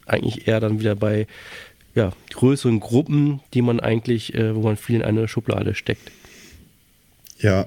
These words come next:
Speaker 2: das kommt ganz drauf an, wie groß man oder wie segmentiert man diese Zielgruppen oder diese Personengruppen nimmt. Denn klar kann man alle Leute in Sportler und Nicht-Sportler differenzieren,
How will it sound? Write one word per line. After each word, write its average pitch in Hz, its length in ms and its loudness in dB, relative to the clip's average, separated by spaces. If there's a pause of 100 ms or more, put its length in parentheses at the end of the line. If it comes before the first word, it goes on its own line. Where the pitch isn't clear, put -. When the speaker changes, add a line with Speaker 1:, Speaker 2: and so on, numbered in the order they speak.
(120)
Speaker 2:
das 113 200 -2
kommt 143 220 2
ganz 143 240 2
drauf 147 260 2
an, 131 320 2
wie 120 120 2
groß 127 340 2
man 120 360 0 (280)
oder 104 240 4
wie 117 160 4
segmentiert 113 640 2
man 113 140 2
diese 101 240 0
Zielgruppen 104 880 2
oder 95 120 2
diese 98 200 2
Personengruppen 107 800 2
nimmt. 104 400 0 (200)
Denn 92 420 2 (580)
klar 127 360 4
kann 139 200 2
man 131 180 4
alle 123 220 4
Leute 110 840 2 (120)
in 101 200 4
Sportler 151 760 4
und 107 200 0
Nicht-Sportler 151 800 2
differenzieren, 160 1000 0